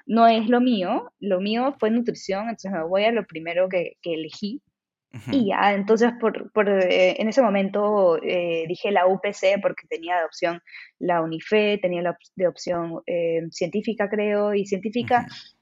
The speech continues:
Speaker 1: eh, no tenía tanto, no tenía información de, de gente que haya estudiado ahí. unife, yo dije, "En verdad, no me provoca tanto estudiar en una universidad de mujeres", porque mi colegio fue de mujeres,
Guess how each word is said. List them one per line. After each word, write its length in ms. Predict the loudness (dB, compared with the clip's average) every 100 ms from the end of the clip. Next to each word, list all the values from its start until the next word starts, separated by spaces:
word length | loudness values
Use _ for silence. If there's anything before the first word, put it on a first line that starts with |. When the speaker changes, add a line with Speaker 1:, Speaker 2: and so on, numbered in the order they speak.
| -8 -4
Speaker 1:
eh, 80 | -2
no 160 | 0 2
tenía 380 | 2 4 4 4
tanto, 680 | 2 2 2 2 2 2 -2 -4 -12 _ _ _ _ -10
no 140 | -6 0
tenía 380 | 0 2 2 2
información 720 | 2 0 -2 -2 0 0 0
de, 200 | 0 0 -2
de 100 | -4
gente 280 | -4 -4
que 80 | -2
haya 80 | -4
estudiado 400 | -4 -2 0 2
ahí. 360 | 4 2 0 -4 -18 -20 -16
unife, 680 | -4 0 2 2 2 2 -2 -10 _ -2
yo 160 | 2
dije, 380 | 2 2 -2 -4 -4
"En 100 | -2
verdad, 260 | 0 -2 -4 _ _
no 140 | -4 0
me 100 | 2
provoca 340 | 2 0 0
tanto 180 | -2 -4
estudiar 260 | 0 0 0
en 60 |
una 80 | 0
universidad 460 | -2 -2 -2 -2 -2
de 380 | -2 -2 -4 -8
mujeres", 760 | -8 -6 0 0 0 -2 -4 -8
porque 200 | -8 -6
mi 80 | -2
colegio 360 | 2 2 0 -4
fue 140 | -2
de 60 | -2
mujeres, 600 | -2 -2 -2 -2 -6 -10